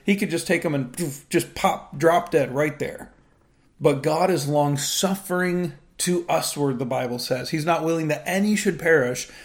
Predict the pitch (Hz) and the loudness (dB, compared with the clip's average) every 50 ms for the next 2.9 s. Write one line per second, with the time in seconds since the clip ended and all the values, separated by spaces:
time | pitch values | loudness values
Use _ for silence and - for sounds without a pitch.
0 | - - - 165 156 156 160 151 147 - - 160 156 170 180 185 170 - - 175 | -20 0 2 4 4 6 4 4 4 2 0 4 6 6 8 6 6 2 -2 -4
1 | 143 - - - 160 156 156 151 156 151 147 - - - _ _ _ _ _ _ | -4 -4 -2 -2 0 0 0 -2 -2 -4 -6 -8 -12 -20 _ _ _ _ _ _
2 | - 165 147 139 139 - 147 143 131 - - 139 - - - - - - | 0 2 2 2 2 0 -2 -4 -4 -6 -8 -12 -12 -10 -10 -10 -10 -12